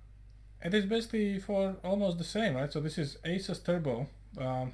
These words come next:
which I have no idea. I kinda don't like blower style coolings. I kinda like the reference cards. But again, how many are available? Like, one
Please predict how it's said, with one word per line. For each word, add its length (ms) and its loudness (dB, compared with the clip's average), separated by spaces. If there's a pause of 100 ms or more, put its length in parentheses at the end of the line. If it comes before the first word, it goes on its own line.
(120)
which 500 -10
I 320 0
have 160 0
no 120 2
idea. 240 0
I 120 -2 (180)
kinda 220 2
don't 260 -2
like 200 -4
blower 240 -2
style 460 2 (380)
coolings. 360 4
I 60 4
kinda 260 0
like 160 0
the 60 -4
reference 360 -2
cards. 400 0 (1120)
But 300 2 (1000)
again, 260 2
how 140 2
many 260 2
are 300 4
available? 500 2
Like, 240 -4
one 380 2